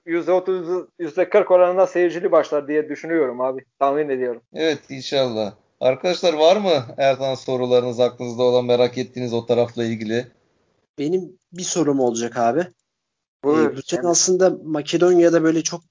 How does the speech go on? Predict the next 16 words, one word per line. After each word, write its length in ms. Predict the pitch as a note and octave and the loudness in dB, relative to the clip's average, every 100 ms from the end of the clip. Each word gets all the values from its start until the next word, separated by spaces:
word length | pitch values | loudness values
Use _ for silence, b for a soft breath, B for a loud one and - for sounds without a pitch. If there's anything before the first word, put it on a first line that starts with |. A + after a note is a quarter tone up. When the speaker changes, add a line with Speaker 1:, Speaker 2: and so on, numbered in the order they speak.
| - | -4
Speaker 3:
göz 200 | D3 C#3 | 0 2
önünde 280 | D#3 D#3+ F3 | 2 4 4
olmayan 380 | F3+ F3+ D#3 | 6 4 2
ama, 280 | D#3+ G#3 F#3 - _ _ _ _ _ _ _ _ | -2 -2 -4 -8 _ _ _ _ _ _ _ _
e, 400 | B2 B2 B2 B2 B2 B2+ _ | -2 0 0 -2 -8 -14 _
çok 260 | - E3+ D#3+ | -4 0 2
aslında 300 | D3+ F3+ E3+ | 2 0 -2
kendi 560 | - D#3+ E3 E3+ C#3+ _ _ _ _ _ | 0 0 2 2 0 _ _ _ _ _
imkanlarına 600 | C#3 D3 D#3 D#3 D#3 D#3+ | -4 -2 2 2 4 4
göre 220 | F3 F3+ F#3 | 4 2 0
iyi 280 | D3+ F#3 | -2 -2
bir 40 | E3 | -2
iş 240 | C#3+ - _ _ | -4 -6 _ _
başarmış 500 | C3 A#2+ B2+ A#2+ A2+ | -10 -6 -4 -4 -6
ekip 300 | A#2 A#2 - | -10 -14 -4
var. 200 | D#3 F3 | -2 -2